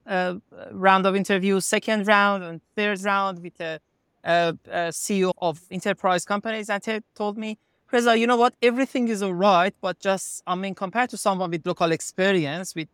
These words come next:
uh, less language barrier, and it's a managerial position,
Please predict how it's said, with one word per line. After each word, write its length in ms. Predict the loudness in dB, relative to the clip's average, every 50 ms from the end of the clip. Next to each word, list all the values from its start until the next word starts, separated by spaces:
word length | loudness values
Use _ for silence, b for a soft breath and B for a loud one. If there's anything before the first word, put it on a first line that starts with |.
| -14 -8 -2
uh, 300 | 2 2 2 2 2 -2 -4 -10 -12 _ -4
less 320 | 0 2 2 2 2 2
language 400 | 2 2 2 2 2 0 0 2
barrier, 420 | 4 4 6 6 4 4 2 2 2
and 120 | 0 -2
it's 180 | -6 -6 -4 -2
a 140 | -2 -2 -4 -4
managerial 520 | -4 -2 0 0 0 0 0 0 0 0
position, 500 | -2 -4 -4 -4 -4 -4 -4 -4 -6